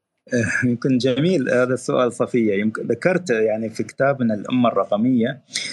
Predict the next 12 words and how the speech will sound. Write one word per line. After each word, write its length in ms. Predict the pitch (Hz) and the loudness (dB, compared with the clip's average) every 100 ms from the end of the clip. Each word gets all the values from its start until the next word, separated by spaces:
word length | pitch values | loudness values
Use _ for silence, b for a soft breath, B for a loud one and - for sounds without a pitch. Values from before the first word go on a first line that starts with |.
| B - | B -2
آه، 160 | 107 | 0
في 100 | - | 0
الفصل 360 | 120 165 156 143 | 0 0 0 0
الأول 400 | 127 160 139 123 | 2 2 2 0
بالتحديد، 760 | 107 - - 113 123 131 131 - B B B - | -2 -4 -4 -2 0 0 0 -6 B B B -4
آه، 560 | 120 113 107 104 101 - | 0 2 2 2 0 0
اللي 300 | 117 110 110 | 0 2 2
هو 320 | 110 120 120 | 0 0 2
يعني 260 | 117 101 120 | 2 2 2
بعنوان 460 | 110 117 131 135 120 | 0 0 2 2 0
التحول 580 | - - 143 139 123 | -2 -2 0 2 0
الرقمي 640 | 110 123 127 135 131 131 | 0 -2 0 0 2 0